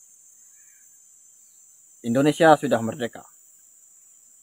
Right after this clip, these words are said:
Tetapi kita masyarakat yang kecil masih tertindas dan belum merdeka. Dan berkaitan dengan perserikatan M U U,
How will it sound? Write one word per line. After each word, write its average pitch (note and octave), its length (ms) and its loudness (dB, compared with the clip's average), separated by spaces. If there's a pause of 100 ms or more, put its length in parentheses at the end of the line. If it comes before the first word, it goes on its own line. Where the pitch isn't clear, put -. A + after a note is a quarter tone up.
(680)
Tetapi C3+ 400 0
kita B2+ 240 -2
masyarakat A2 640 -2
yang D3 160 -4
kecil C#3+ 240 -6 (800)
masih A2 400 -12
tertindas C3 560 -4
dan G#2+ 80 -18 (160)
belum C3+ 240 0
merdeka. G2+ 400 -10 (1200)
Dan G3 320 8 (320)
berkaitan F3 640 6 (1400)
dengan F3+ 480 4 (2750)
perserikatan D#3+ 720 2
M C3+ 140 -2 (100)
U F#3+ 80 2
U, G3 120 2